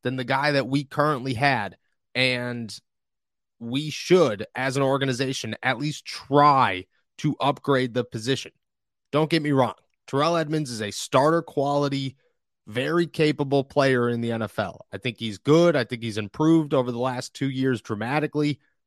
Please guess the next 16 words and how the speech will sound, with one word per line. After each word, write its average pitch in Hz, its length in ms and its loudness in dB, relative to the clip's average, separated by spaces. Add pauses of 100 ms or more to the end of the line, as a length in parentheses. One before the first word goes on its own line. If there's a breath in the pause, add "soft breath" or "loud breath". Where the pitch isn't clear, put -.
(320)
He 110 80 -8
still 175 260 2
doesn't 156 240 4
have 127 220 0
ball 139 260 2
skills, 135 380 -2
but 113 120 -6
he 104 60 -6
plays 147 380 -2
the 131 100 0
rest 139 320 -2
of 127 120 -4
the 131 100 -2
role 127 260 2
very 117 300 -2
well. 139 440 0